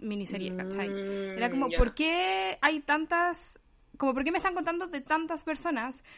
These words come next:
Speaker 1: ¿cachai? Si tenemos ocho capítulos para que me cuentes una historia de, em, Gentleman Jack, ¿cachai?
Speaker 2: Mm.
Speaker 1: Estaba muy confundida de como, ¿por qué me estaban mostrando como toda la historia de las personas que trabajan en la, en, en, en Sh-,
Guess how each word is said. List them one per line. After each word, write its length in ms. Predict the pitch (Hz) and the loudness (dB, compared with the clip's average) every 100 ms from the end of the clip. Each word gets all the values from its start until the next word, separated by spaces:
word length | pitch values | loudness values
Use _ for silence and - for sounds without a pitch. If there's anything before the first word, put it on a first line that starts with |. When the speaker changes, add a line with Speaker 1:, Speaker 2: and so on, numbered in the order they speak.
| - | -8
Speaker 1:
¿cachai? 340 | 233 233 269 262 | -4 -2 -2 -2
Si 40 | |
tenemos 320 | 262 254 262 | -2 -2 -2
ocho 220 | 285 285 285 | -4 -4 -4
capítulos 460 | 269 285 294 320 | -4 -4 -2 -4
para 180 | 277 240 | -2 -2
que 80 | 233 | -2
me 80 | 226 | -4
cuentes 280 | 254 262 247 | -6 -6 -4
una 120 | 254 | -4
historia 460 | 254 254 262 285 302 - - _ | -4 -6 -2 -4 -4 -12 -20 _
de, 680 | 233 226 240 247 247 269 269 - | -4 2 2 2 2 0 -2 -4
em, 800 | 208 202 196 190 190 185 185 - - | -4 -2 -4 -6 -10 -12 -14 -14 -8
Gentleman 440 | 226 254 262 226 202 | 0 2 4 2 0
Jack, 180 | - - | -6 -8
¿cachai? 460 | - - 233 311 | -8 -2 0 0
Speaker 2:
Mm. 240 | 392 - - - - | 0 -4 -8 -12 -6
Speaker 1:
Estaba 340 | 226 285 311 | 6 10 10
muy 180 | 285 349 | 10 6
confundida 720 | 415 440 415 359 302 440 330 262 | 6 4 4 4 6 6 6 4
de 100 | 269 | 4
como, 200 | 277 269 | 2 2
¿por 160 | 269 | 0
qué 120 | 285 | -2
me 80 | 359 | -2
estaban 320 | 381 349 359 359 | 0 2 4 2
mostrando 540 | 320 - 277 302 320 | -4 -2 2 2 2
como 240 | 311 277 | 2 2
toda 340 | 277 302 311 311 | 2 6 8 8
la 80 | 302 | 4
historia 560 | 285 - 277 285 294 | 0 0 0 4 2
de 100 | 285 | 2
las 140 | 285 - | 0 -2
personas 380 | 254 277 269 | -4 -2 -4
que 100 | - | -2
trabajan 760 | 269 254 233 240 233 269 254 254 - - | 0 0 2 -2 -2 -4 -4 -4 -10 -10
en 140 | 233 240 | -2 4
la, 140 | 240 | 4
en, 420 | 226 240 240 226 - | 2 -2 0 -2 -4
en, 560 | 226 220 220 220 220 - | -4 -4 -6 -6 -8 -8
en 140 | 226 | -8
Sh-, 160 | 214 | -8